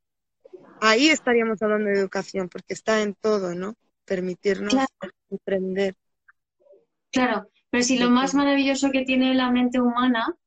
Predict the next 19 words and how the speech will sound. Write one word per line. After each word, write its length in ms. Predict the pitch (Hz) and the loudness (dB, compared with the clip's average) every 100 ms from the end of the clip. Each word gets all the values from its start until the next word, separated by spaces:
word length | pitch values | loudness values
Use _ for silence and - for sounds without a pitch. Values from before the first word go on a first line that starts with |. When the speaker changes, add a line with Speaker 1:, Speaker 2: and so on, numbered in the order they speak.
| _ _ _ | _ _ _
Speaker 2:
no 280 | - 226 233 | -2 0 2
es 400 | 240 254 - - | 2 0 0 -4
analizar 720 | - 214 208 202 202 - 220 214 | -4 -2 0 0 0 -2 -2 0
y 80 | 208 | 0
descuartizar 800 | 190 - 196 190 190 - 220 220 | -2 -2 -4 -2 -4 -2 -2 0
y 100 | 208 | -2
cortar 340 | 208 196 202 208 | -2 -4 -2 0
la 80 | |
información 560 | 208 196 208 202 202 214 | 0 0 0 0 0 2
en 140 | 202 | 2
trocitos 960 | 196 196 190 240 240 208 220 214 214 220 | 0 -2 0 0 0 0 0 2 0 2
y, 260 | 202 196 _ _ | 0 -2 _ _
y 140 | - 220 | -2 0
encajonarla 1120 | 202 208 196 214 208 240 254 254 247 240 247 | 0 -2 -4 -2 0 2 0 0 0 0 0
y 120 | 247 | -2
poner 320 | 220 220 220 | -2 -2 -2
bueno 240 | 196 220 214 | -2 -2 0
y 100 | 208 | 0
malo, 400 | 214 240 214 | 0 0 -2